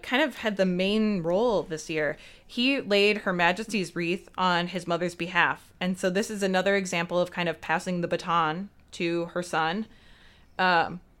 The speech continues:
so he was able to, you know, have the starring role in the day. Then William and Harry were there. They also laid wreaths,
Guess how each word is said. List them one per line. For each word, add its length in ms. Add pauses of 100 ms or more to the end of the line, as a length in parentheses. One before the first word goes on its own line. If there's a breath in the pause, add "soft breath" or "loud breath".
(340)
so 400 (180)
he 220
was 160
able 260
to, 560 (540 soft breath)
you 120
know, 60
have 260
the 60
starring 400
role 220
in 100
the 100
day. 380 (800 soft breath)
Then 180
William 380
and 140
Harry 260
were 120
there. 220
They 180
also 300
laid 300
wreaths, 520